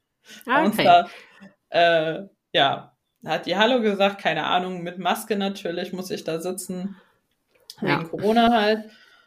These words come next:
Speaker 2: Hab ich mich in die Ecke gesetzt und, äh, mein Kind auf meinen Schoß genommen und dann halt geguckt, was so irgendwie passiert und wie sie sich da so akklimatisiert. Und mein Kind ist natürlich, hat fünf Minuten geguckt und ist dann mehr oder weniger an-,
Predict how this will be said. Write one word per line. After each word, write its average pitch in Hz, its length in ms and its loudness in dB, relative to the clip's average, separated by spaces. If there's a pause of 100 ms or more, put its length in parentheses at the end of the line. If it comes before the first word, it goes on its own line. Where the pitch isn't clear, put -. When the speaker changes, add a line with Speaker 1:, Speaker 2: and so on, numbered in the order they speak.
(640)
Speaker 2:
Hab 220 100 6
ich 226 60 6
mich 214 140 4
in 185 80 0
die 196 100 0
Ecke 247 240 2
gesetzt 208 580 0
und, 185 340 -6
äh, 170 360 0 (420)
mein 175 240 -8
Kind 208 180 -2
auf 160 120 -6
meinen 170 160 -6
Schoß 208 280 -2
genommen 208 360 -2
und 190 140 -6
dann 175 420 -6 (180)
halt 165 280 0
geguckt, - 440 -12
was 151 200 -2
so 147 220 -2
irgendwie 151 240 -6
passiert 147 440 -6
und 156 180 -8
wie 151 60 -6
sie 147 140 -6
sich 147 140 -6
da 143 140 0
so 143 100 0
akklimatisiert. 151 800 -2
Und 156 120 -6
mein 151 220 -2
Kind 147 280 -6
ist - 220 -16
natürlich, 147 680 -6 (580)
hat 165 140 -4
fünf 180 180 -6
Minuten 170 280 -4
geguckt 160 360 -4
und 151 140 -4
ist - 160 -8
dann 160 120 -4
mehr 156 140 0
oder 151 140 4
weniger 147 240 0
an-, 139 160 -6